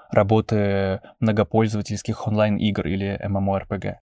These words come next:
Чаще всего это огромный онлайн-мир, который включает в себя ролевые игры,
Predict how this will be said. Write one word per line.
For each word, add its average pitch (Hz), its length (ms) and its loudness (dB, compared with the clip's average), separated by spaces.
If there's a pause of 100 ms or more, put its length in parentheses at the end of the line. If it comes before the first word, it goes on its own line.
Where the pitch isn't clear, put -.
(420)
Чаще 135 300 0
всего 120 560 4
это 104 600 2
огромный 101 520 4
онлайн-мир, 98 720 2
который 98 520 -2 (220)
включает 110 420 -2
в - 60 -12
себя 107 240 4
ролевые 113 500 6
игры, 113 460 6